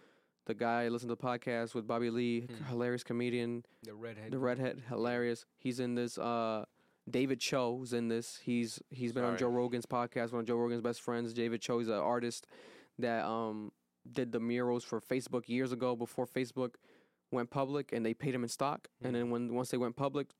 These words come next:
Speaker 1: David Cho became famous and a millionaire. He blew up. But David Cho, and they're trying to cancel David Cho because they're trying to say, 'cause his, this is his first time, I think, acting, like, on a show, which I didn't know 'cause he was so good in it.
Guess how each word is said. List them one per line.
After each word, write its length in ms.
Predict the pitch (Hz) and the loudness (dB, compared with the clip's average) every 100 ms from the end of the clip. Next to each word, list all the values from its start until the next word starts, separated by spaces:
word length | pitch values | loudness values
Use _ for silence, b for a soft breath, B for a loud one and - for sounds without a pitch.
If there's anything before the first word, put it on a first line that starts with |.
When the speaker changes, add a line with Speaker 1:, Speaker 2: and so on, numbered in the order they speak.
| - | -2
Speaker 1:
David 260 | 127 117 | 0 0
Cho 160 | - 127 | 0 0
became 320 | 117 - 120 | 0 -2 -2
famous 480 | - 139 143 143 127 | 0 0 2 0 0
and 100 | 117 110 | -2 0
a 40 | 104 | 0
millionaire. 600 | 120 139 135 135 135 - b b b | 0 2 2 0 -2 -6 b b b
He 80 | 123 | -4
blew 220 | 120 131 | 0 2
up. 160 | 120 - b b b b | 2 -2 b b b b
But 100 | 113 | -4
David 240 | 117 123 117 | 0 0 0
Cho, 260 | - 120 | 0 0
and 100 | - | 2
they're 80 | 143 | 0
trying 160 | 165 247 | 2 0
to 40 | |
cancel 280 | - 233 214 | 2 2 4
David 180 | 151 131 | 4 2
Cho 280 | - 117 120 | 0 -2 -4
because 160 | 123 143 | -2 0
they're 80 | 147 | 2
trying 80 | 190 | 2
to 80 | 170 | 2
say, 280 | 185 180 160 b b b b | 2 2 0 b b b b
'cause 160 | - 139 | -2 2
his, 200 | 143 123 | 0 0
this 100 | 139 220 | 0 2
is 140 | 190 | 0
his 20 | |
first 260 | - 208 190 | 2 2 2
time, 100 | 202 | 2
I 40 | |
think, 180 | 175 156 - | 2 0 2
acting, 360 | 151 180 - | 4 4 2
like, 120 | 135 135 | 0 2
on 80 | |
a 40 | 117 | 0
show, 240 | - 165 | 2 2
which 160 | 143 139 | 4 4
I 60 | |
didn't 180 | 196 226 | 4 6
know 180 | 208 190 | 6 4
'cause 140 | - | 2
he 60 | 160 | 0
was 140 | 262 | 2
so 140 | 226 269 | 2 2
good 220 | 202 320 | 4 4
in 80 | 208 | 4
it. 120 | 139 | 0